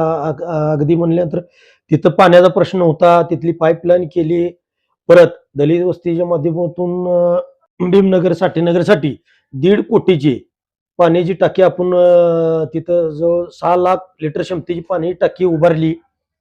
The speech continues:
परत, अ, ब-, समाज मंदिर तिथं नवीन उभा केली, शौचालयाच्या सुविधा केल्या.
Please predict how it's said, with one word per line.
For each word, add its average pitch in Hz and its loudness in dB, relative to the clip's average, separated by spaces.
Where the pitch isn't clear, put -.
परत, 175 0
अ, 175 4
ब-, 156 -4
समाज 190 2
मंदिर 202 2
तिथं 190 -2
नवीन 180 -2
उभा 175 0
केली, 160 -2
शौचालयाच्या 202 2
सुविधा 190 -2
केल्या. 160 0